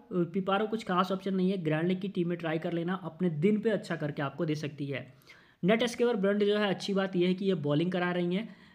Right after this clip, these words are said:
इसके पहले वाले मैच में भी जो है एक विकेट मिला, लास्ट मैच में भी जो है एक विकेट मिला। हेड टू हेड के नौ मैचेस में सात विकेट है, वेन्यू पर बारह मैचेस में पाँच विकेट है।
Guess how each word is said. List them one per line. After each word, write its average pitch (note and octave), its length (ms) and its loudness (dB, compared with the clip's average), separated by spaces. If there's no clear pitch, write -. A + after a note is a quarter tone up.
इसके F#3 240 0
पहले F#3+ 240 2
वाले G#3 180 2
मैच F3 280 0
में F3+ 100 2
भी F#3 60 2
जो F#3 100 2
है F#3+ 80 2
एक F#3+ 180 0
विकेट F#3+ 260 0
मिला, F#3+ 220 2
लास्ट D#3 420 -2
मैच E3 160 -2
में D#3+ 120 -4
भी D#3+ 80 -4
जो E3 100 -2
है E3 80 0
एक D3+ 220 -4
विकेट C#3+ 300 -4
मिला। B2 200 -4
हेड E3 200 2
टू G#3 80 4
हेड F#3+ 100 0
के G#3 100 0
नौ F3 200 2
मैचेस F#3 260 -2
में F#3 80 0
सात E3+ 340 -4
विकेट F3+ 260 -2
है, F#3+ 120 0
वेन्यू D3+ 380 -2
पर E3+ 200 -6
बारह D3 340 -4
मैचेस D3+ 280 -4
में F3 160 -4
पाँच C#3+ 260 -4
विकेट B2+ 300 -8
है। B2 240 -16